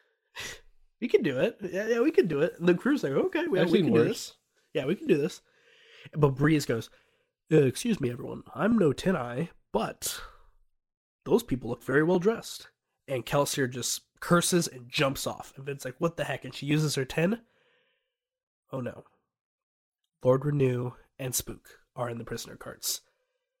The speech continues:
Speaker 1: They raided the Renew Manor, and they got everyone, all the servants. The servants were in on it too. They knew
Speaker 2: Mm-hmm.
Speaker 1: about everything. So they took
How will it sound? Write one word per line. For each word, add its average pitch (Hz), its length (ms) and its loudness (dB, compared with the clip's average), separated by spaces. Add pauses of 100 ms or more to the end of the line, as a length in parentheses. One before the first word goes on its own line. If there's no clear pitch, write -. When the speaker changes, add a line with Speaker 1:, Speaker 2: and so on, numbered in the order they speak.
(800)
Speaker 1:
They 139 200 4
raided 165 480 2 (540)
the 135 80 -4
Renew 131 320 2
Manor, 123 420 -4 (960)
and 120 120 -14
they 123 80 -8
got 127 320 -4 (320)
everyone, 131 340 0
all 151 200 6
the 156 80 2
servants. - 320 0
The 127 100 -8
servants 208 400 4
were 151 100 -4
in 147 140 -4
on 139 140 -6
it - 100 -8
too. 220 240 2 (180)
They 175 120 -2
knew 160 380 2 (240)
Speaker 2:
Mm-hmm. 123 80 -4
Speaker 1:
about 143 220 0
everything. 123 400 -6 (920)
So - 140 -4
they 143 120 4
took - 240 -2